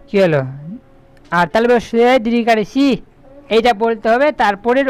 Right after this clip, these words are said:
অক্ষরটা পড়লেই বোঝা যাবে কি হবে। হ্যাঁ, এটা বিসর্গটা এখানে কি হচ্ছে, তারপরের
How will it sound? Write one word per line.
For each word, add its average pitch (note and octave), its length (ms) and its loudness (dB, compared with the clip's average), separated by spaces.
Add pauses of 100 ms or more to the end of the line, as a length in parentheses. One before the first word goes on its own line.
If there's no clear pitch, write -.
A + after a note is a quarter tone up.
অক্ষরটা A3+ 320 -4 (120)
পড়লেই B3 340 2
বোঝা A3+ 300 0
যাবে E3 220 -6
কি - 120 -12
হবে। D3 200 -4
হ্যাঁ, C#4 140 0 (520)
এটা F#3 140 -2
বিসর্গটা G#3+ 420 -2 (100)
এখানে A3+ 160 -12 (100)
কি B3 140 -6
হচ্ছে, F3+ 240 -4 (500)
তারপরের G#3+ 500 2